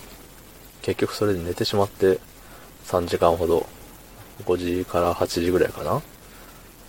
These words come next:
六時から九時だったかな？そう。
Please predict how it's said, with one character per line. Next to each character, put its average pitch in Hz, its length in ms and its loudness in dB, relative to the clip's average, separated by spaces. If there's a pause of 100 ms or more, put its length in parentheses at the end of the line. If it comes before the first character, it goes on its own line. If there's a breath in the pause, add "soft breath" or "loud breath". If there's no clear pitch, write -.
(280)
六 92 220 0
時 90 120 -2
か 90 140 0
ら 87 120 2
九 - 140 -8
時 85 120 -4
だ - 40 -6
っ - 60 -8
た - 100 -12
か - 80 -10
な？ 120 220 -4 (640)
そ - 340 -4
う。 - 0 -